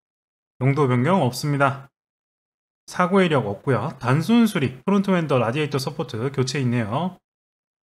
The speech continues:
미세누유 마찬가지로 오일팬에 하나 있네요. 나머지는 없습니다. 괜찮네요.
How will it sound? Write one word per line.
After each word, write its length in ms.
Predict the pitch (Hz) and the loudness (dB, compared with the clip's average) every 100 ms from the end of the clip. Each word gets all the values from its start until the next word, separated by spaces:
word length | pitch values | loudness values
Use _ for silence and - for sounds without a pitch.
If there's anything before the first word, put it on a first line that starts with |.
| _ _ _ _ _ _ _ | _ _ _ _ _ _ _
미세누유 720 | 147 202 196 185 196 220 - - _ | -2 2 4 4 4 4 0 -12 _
마찬가지로 540 | 127 127 170 165 156 123 | -8 -4 -2 0 0 2
오일팬에 380 | 165 196 220 | 2 2 2
하나 180 | 185 160 | 2 2
있네요. 420 | 135 113 107 160 - | 0 0 -2 -6 -4
나머지는 460 | 123 135 127 151 | -2 0 0 2
없습니다. 600 | 190 131 170 165 139 127 - | 2 0 -2 -2 0 -2 -4
괜찮네요. 720 | 123 160 170 131 151 220 | -4 -2 0 0 0 -2